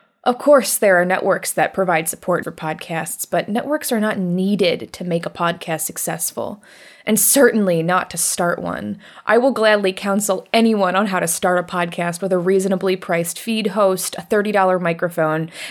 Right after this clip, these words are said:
and free audio editing software. Anyone who tries to tell you you need equipment of a certain caliber is a gatekeeper, and their opinion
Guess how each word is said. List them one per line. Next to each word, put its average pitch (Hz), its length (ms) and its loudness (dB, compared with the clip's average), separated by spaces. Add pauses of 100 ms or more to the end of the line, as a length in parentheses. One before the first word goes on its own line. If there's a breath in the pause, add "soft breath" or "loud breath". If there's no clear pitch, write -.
and 202 140 0
free 220 200 0
audio 180 340 4
editing 160 340 0
software. - 680 -6 (220)
Anyone 269 300 4
who 254 100 4
tries 220 280 -2
to 208 100 -8
tell 208 180 0
you 185 120 4
you 185 180 -2
need 190 160 -2
equipment 208 520 -2
of 190 120 -2
a 180 40 0
certain 175 280 -2
caliber 170 560 -2
is 190 480 2
a 196 80 0
gatekeeper, - 800 -4
and 190 100 -2
their 175 100 2
opinion 175 540 -2